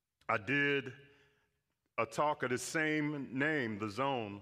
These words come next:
when I first did it. I was an avid, avid,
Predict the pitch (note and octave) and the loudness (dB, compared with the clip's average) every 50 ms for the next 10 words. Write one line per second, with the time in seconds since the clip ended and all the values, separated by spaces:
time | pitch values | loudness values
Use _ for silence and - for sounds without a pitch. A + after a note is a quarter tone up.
0 | F#2 F2+ G#2 A#2 A#2+ A#2 - - C3+ B2+ B2 A#2+ - - B2+ B2+ A2+ G2 D#2+ - | -12 -6 -2 0 0 0 0 0 -2 -2 -2 -4 -6 -4 -4 -2 -2 -4 -6 -8
1 | - - _ _ _ _ _ _ _ _ _ _ _ _ _ _ _ - A#2+ A#2 | -14 -20 _ _ _ _ _ _ _ _ _ _ _ _ _ _ _ 0 0 0
2 | A#2 G#2+ G2 G#2 A2+ - - C3 C3 C3+ C3+ A#2+ B2 B2 A2+ G2 A2+ B2 B2+ B2+ | 2 0 -4 -6 -4 0 2 2 4 4 2 0 -2 -4 -2 0 0 2 2 2
3 | B2+ A#2+ A2+ A#2 A#2+ | 2 0 -2 -6 -6